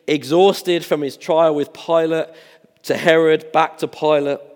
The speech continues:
in physical pain from the beatings, now forced to carry his own cross through the streets,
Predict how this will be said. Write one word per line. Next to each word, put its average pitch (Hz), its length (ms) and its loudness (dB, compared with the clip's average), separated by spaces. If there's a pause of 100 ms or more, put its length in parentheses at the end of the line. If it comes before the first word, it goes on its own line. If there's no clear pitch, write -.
(1700)
in 160 120 0
physical 165 480 -4
pain 170 380 -6
from 143 140 -10
the 135 80 -6
beatings, 156 600 -6
now 143 160 -4
forced 175 400 -4
to 165 60 -8
carry 160 440 -6
his 143 180 -6
own 139 240 -2
cross 156 380 -4
through 139 140 -12
the 123 100 -10
streets, - 640 -12